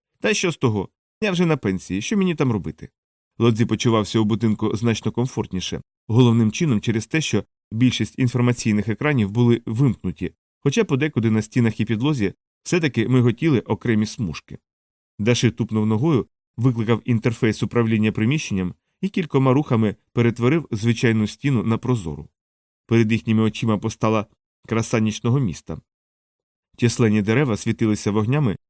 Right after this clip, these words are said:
ніби ліс прикрашених до свята різдвяних ялинок, з'єднаних миготливими гірляндами, потоками летючих автомобілів. Лодзи підійшов до дивана, доторкнувся до його поверхні. Вона виявилася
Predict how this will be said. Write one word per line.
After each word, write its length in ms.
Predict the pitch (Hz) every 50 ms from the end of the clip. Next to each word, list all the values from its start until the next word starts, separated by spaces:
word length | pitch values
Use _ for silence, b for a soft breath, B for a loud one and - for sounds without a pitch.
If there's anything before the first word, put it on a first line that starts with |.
| _ _ -
ніби 260 | 113 117 117 104 113
ліс 180 | 107 110 98 -
прикрашених 640 | - 110 107 - 113 110 104 - 117 107 107 98
до 120 | 92 110
свята 400 | 104 - - 143 147 - 101 92 -
різдвяних 640 | 120 117 120 117 110 110 117 117 107 113 107 - -
ялинок, 460 | 147 156 143 117 101 101 90 - _ _ _ _ _ _
з'єднаних 580 | 107 107 117 123 123 101 113 110 110 110 107 -
миготливими 680 | 135 123 120 117 123 117 - 117 113 110 107 107 107
гірляндами, 640 | 101 104 113 107 127 147 147 117 107 98 92 90 90 - _ _ _ _ _
потоками 440 | - 131 123 - 117 - 120 110 107
летючих 440 | 107 117 113 - 101 90 - 101 107
автомобілів. 600 | 107 101 - 120 120 123 107 - - - - - - _ _ _ _ _ _ _ _ _ _ _ _ _ _ _ _ _ _ _ _ _ _ _
Лодзи 260 | - 127 127 131 196 226
підійшов 420 | 214 165 135 117 117 - 170 170
до 100 | 151 135
дивана, 400 | 107 110 98 87 87 85 87 82 80
доторкнувся 600 | 104 117 107 143 123 117 - 170 185 - - 113
до 120 | 101 110
його 180 | 107 101 127 139
поверхні. 500 | - 104 87 82 78 76 - - 87 - - _ _ _ _ _ _
Вона 280 | 107 113 123 123 117 107
виявилася 720 | 107 113 131 123 113 107 107 107 107 107 107 - 110 101